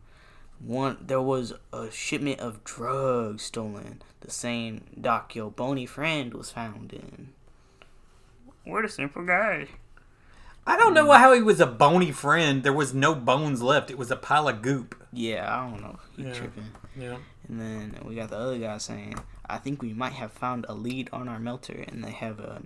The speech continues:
Speaker 1: newspaper opening saying, "Did a lava man set fire to the Takedo," Takedo, I don't know,
Speaker 2: You got it.
Speaker 1: "group offices?" And then we go to Takedo Archaeology.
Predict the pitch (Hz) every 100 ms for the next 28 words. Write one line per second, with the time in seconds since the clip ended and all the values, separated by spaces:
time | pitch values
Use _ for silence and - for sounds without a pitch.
0 | - 131 139 135 117 - 120 120 117 117
1 | 120 110 110 - - - - 135 208 -
2 | 143 127 170 113 98 82 69 - 170 -
3 | 165 190 202 - 120 107 - - 117 143
4 | 143 143 127 - - - _ - - 107
5 | 110 110 107 110 110 110 107 107 - 135
6 | 123 107 - 123 117 113 107 - - -
7 | - - - - - - - _ - -
8 | 110 104 110 113 - 117 - - - -
9 | 110 - 123 135 113 101 - 82 117 -
10 | 135 135 - - - -